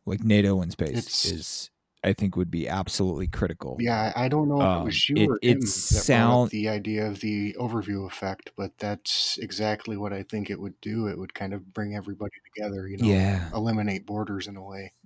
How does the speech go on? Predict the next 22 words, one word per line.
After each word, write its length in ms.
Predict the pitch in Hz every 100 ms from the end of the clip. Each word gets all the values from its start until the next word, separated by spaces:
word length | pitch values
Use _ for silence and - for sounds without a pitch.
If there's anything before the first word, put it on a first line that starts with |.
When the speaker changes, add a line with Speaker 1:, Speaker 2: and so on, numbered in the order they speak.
| _ _ _ _ _ _ _ _ _ _ _ _ _ _ -
Speaker 1:
Yeah, 340 | 92 85 82 87
that 140 | 87
was 160 | - -
me. 200 | - -
Speaker 2:
Yeah. 160 | 98 - - _ _ _ _ _ - _ 101
Speaker 1:
Yeah, 200 | 98 85
I, 160 | 104 92 -
I, 180 | 104 104
we 180 | 90 113
definitely 540 | 101 110 110 92 95
need 220 | 85 87 87
an 160 | 82 -
international 800 | 104 95 87 85 92 - 90 92 - - -
thing. 360 | - 104 95 80
And 140 | 127
actually, 640 | 117 139 175 - 127 107 -
I 140 | 117
just 320 | 120 165 156
made, 400 | 190 185 170 127 -
I 180 | 113 113
just 580 | 104 117 139 151 -
made 680 | 123 113 117 113 95 87